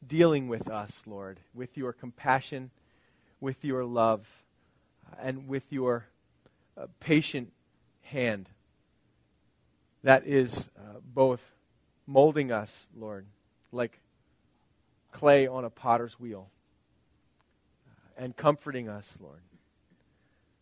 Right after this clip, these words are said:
We just submit to you our minds this morning, our hearts this morning, any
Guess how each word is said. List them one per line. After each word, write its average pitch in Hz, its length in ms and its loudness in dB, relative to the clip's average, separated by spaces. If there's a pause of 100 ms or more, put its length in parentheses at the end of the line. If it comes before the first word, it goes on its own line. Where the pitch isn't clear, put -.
(1300)
We 131 120 -8
just 127 280 -4
submit 143 320 2
to 151 100 -8
you 139 300 2
our 107 160 0
minds 131 720 0 (800)
this 123 180 -14
morning, 131 400 -8
our 98 220 -10
hearts 139 420 4
this - 240 -16
morning, 127 340 -10
any 143 280 -4